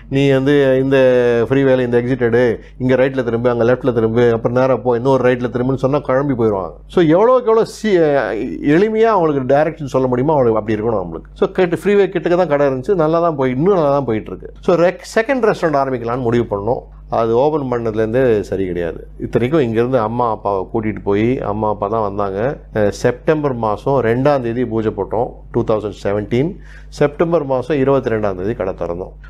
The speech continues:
ஒரு ரெண்டு மாசத்துலயே தெரிஞ்சு போச்சு, இந்த கடை சரியா போகாது. இந்த மாசம் மாசம் நம்மளுக்கு ஒரு ஐம்பத்தஞ்சாயிரம் டாலர் பிசினஸ் நடந்தாதான் நம்மளுக்கு பிரேக் ஈவனே ஆகும். ஆனா நாற்பத்தி அஞ்சு, நாற்பத்தி எட்டு இப்படியே போகுது. ஐம்பத்தஞ்சை பிடிக்கவே முடியல எங்களால. மாசம் மாசம் ஒரு பத்தாயிரம் ரூபாய் கையில இருந்து போகுது.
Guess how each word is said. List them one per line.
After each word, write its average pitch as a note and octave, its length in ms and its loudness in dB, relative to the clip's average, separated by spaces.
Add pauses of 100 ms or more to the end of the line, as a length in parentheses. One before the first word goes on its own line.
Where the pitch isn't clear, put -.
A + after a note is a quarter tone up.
(120)
ஒரு D3+ 160 2
ரெண்டு G3+ 220 2
மாசத்துலயே E3+ 440 0
தெரிஞ்சு C#3 280 0
போச்சு, A2 300 -2
இந்த A2 140 -2
கடை G#2 200 -2
சரியா G#2 300 -2
போகாது. F2 520 -6 (100)
இந்த G#2 460 0
மாசம் B2+ 400 -2
மாசம் C3 240 -2
நம்மளுக்கு A#2+ 220 0
ஒரு G2 280 0 (100)
ஐம்பத்தஞ்சாயிரம் G#2 640 -4
டாலர் A#2+ 340 -2
பிசினஸ் A2+ 340 -2
நடந்தாதான் A#2 540 -2
நம்மளுக்கு A#2 280 -4
பிரேக் C3+ 240 0
ஈவனே C#3 220 0
ஆகும். C3+ 480 0 (180)
ஆனா D3 160 0
நாற்பத்தி B2+ 520 -2
அஞ்சு, A2+ 480 -2
நாற்பத்தி A2+ 340 -4
எட்டு A2 300 0
இப்படியே A#2 340 2
போகுது. C#3+ 600 0
ஐம்பத்தஞ்சை C3+ 540 0
பிடிக்கவே D#3 500 0
முடியல G#2 120 -6
எங்களால. F2 340 -10 (400)
மாசம் D#3+ 260 0
மாசம் F#3 140 2
ஒரு F3 120 2
பத்தாயிரம் C#3+ 440 0
ரூபாய் D3+ 180 0
கையில - 20 0
இருந்து C3+ 300 0
போகுது. A#2 340 -2